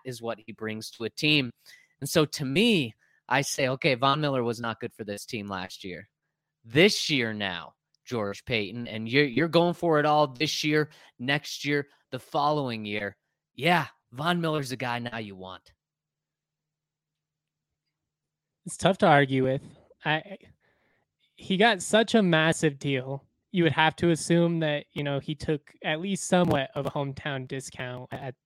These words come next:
Speaker 2: at, in this scenario. It's, it's possible. I mean, at the moment, you have Russell Wilson on a relatively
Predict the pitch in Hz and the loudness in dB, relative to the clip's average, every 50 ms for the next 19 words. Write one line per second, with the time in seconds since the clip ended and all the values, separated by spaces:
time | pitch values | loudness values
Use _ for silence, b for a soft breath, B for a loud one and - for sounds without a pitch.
0 | - - 147 139 - _ _ _ _ - 190 151 139 135 135 127 - - - - | -14 -14 -14 -14 -14 _ _ _ _ -10 -6 -6 -6 -4 -6 -8 -10 -10 -10 -10
1 | 135 120 123 123 123 123 120 120 120 120 123 - _ _ _ _ _ _ _ _ | -10 -10 -10 -12 -12 -10 -10 -10 -10 -12 -12 -16 _ _ _ _ _ _ _ _
2 | _ _ _ _ _ _ _ _ _ _ _ _ _ _ _ _ _ _ _ _ | _ _ _ _ _ _ _ _ _ _ _ _ _ _ _ _ _ _ _ _
3 | _ _ _ _ _ _ _ _ _ _ _ _ - 214 208 _ - - 196 - | _ _ _ _ _ _ _ _ _ _ _ _ -2 -2 -2 _ -4 -6 -6 -4
4 | - - - 175 202 226 - - 175 160 170 180 185 - 190 180 185 190 190 175 | -2 0 4 4 4 4 2 0 2 4 4 4 2 0 0 2 2 4 2 4
5 | 180 185 - 214 185 165 170 190 196 185 160 151 151 151 - - 160 151 147 151 | 0 2 4 6 6 6 6 6 4 4 2 2 -2 -2 0 0 0 0 2 2
6 | 160 156 - - 156 135 139 151 156 - - 165 147 139 135 139 131 127 135 135 | 0 0 2 0 0 2 2 -2 -2 -2 -4 -4 -4 -2 -2 -4 -4 -4 -2 -2
7 | 143 147 139 135 - - 147 139 139 135 131 127 127 | -2 -2 -4 -4 -6 -8 -8 -6 -4 -6 -6 -6 -8